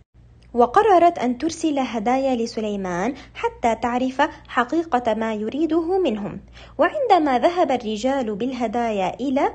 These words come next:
سليمان، أصابتهم الدهشة من عظمة مملكة سليمان. طبعًا رفض سليمان الهدايا، وقال لهم أنهم إن لم يؤمنوا بالله سيحاربهم بجيش عظيم لا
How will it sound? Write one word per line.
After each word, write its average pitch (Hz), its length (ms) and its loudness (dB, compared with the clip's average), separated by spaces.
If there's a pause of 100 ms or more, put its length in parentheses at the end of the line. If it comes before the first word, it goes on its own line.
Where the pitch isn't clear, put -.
(500)
سليمان، 214 720 -2 (180)
أصابتهم 254 680 -2
الدهشة 240 560 0 (240)
من 208 140 -4
عظمة 240 680 -2
مملكة 202 760 -6
سليمان. 233 720 -4 (360)
طبعًا 214 360 0 (300)
رفض 262 460 0
سليمان 180 560 -6
الهدايا، 311 600 0 (220)
وقال 190 460 -4
لهم 247 300 -2 (400)
أنهم 214 440 -2
إن 208 180 -6
لم 185 160 -4
يؤمنوا 330 420 -2
بالله 339 380 2 (360)
سيحاربهم 277 1080 0 (240)
بجيش 233 640 -2
عظيم 208 920 -4
لا 202 400 -4